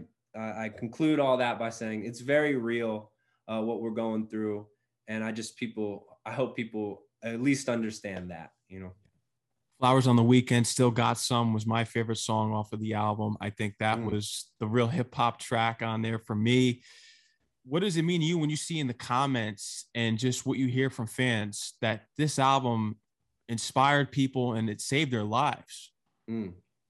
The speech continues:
Speaker 1: Yeah. I mean, again, it's like, you don't even,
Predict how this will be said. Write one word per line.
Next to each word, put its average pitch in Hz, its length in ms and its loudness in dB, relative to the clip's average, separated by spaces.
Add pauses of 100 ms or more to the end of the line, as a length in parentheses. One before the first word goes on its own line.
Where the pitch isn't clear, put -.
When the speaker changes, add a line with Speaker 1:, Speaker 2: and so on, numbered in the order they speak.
(680)
Speaker 1:
Yeah. 151 280 2
I 143 60 0
mean, 135 180 0
again, 127 360 -2
it's 113 180 -8
like, 107 160 -8
you 117 100 -6
don't 131 200 -2
even, 120 420 -4